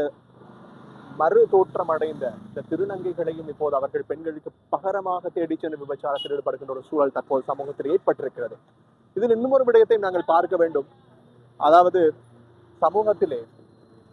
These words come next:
அண்ணலம் பெருமானார் ஸல்லல்லாஹு அலைஹி வஸல்லம் அவர்கள் குறிப்பிட்ட அந்த நபி மொழியோடு தான் இதனை இணைக்கிறேன். ஒரு விபச்சாரம் செய்தால், திருமணமாகாதவர் செய்தால், அது விசாரிக்கப்பட்டு நூறு கசையடிகள் கொடுக்கப்பட வேண்டும். இதுவே ஒரு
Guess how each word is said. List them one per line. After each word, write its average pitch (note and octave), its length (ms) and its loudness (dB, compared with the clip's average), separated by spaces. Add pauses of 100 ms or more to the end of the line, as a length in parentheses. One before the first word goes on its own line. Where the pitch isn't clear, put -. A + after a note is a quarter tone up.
(760)
அண்ணலம் F3+ 360 0
பெருமானார் F3+ 360 2
ஸல்லல்லாஹு D#3+ 180 0
அலைஹி D#3+ 80 -2
வஸல்லம் D#3+ 160 -8
அவர்கள் D3+ 200 -6
குறிப்பிட்ட D#3 260 -2
அந்த D3+ 100 -4
நபி D3 240 0
மொழியோடு E3 420 4
தான் D#3 140 0
இதனை C3 240 -10
இணைக்கிறேன். B2+ 400 -14 (920)
ஒரு D3 180 0
விபச்சாரம் G3+ 640 -2
செய்தால், D3 400 0 (320)
திருமணமாகாதவர் G3 1080 0
செய்தால், C3 380 -2 (720)
அது C#3 100 -2
விசாரிக்கப்பட்டு F3 880 0
நூறு G3+ 240 0
கசையடிகள் F3+ 720 0
கொடுக்கப்பட C#3 400 0
வேண்டும். A#2 360 -10 (720)
இதுவே G#3+ 240 2
ஒரு G#3+ 180 8